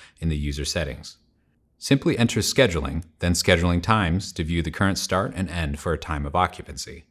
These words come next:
Up to three shifts, A, B, or C, can be configured per day to apply varying set points as different heat loads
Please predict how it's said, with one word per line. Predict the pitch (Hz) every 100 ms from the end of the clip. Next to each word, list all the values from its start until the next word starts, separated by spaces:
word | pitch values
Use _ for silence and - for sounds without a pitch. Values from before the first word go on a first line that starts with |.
| _ _ _ _ _ _ -
Up | 101
to | 123
three | - 165
shifts, | 165 101 78 - -
A, | 90 92 110
B, | - 90 98
or | - 92
C, | - 127 90 71 85 -
can | -
be | 87
configured | 85 92 131 107 98 -
per | 143
day | 117 76 73
to | 73 92
apply | 80 117 101
varying | 90 131 139
set | 113 - 92
points | - 82 -
as | 87
different | 82 101 123 -
heat | 143 -
loads | 82 73 78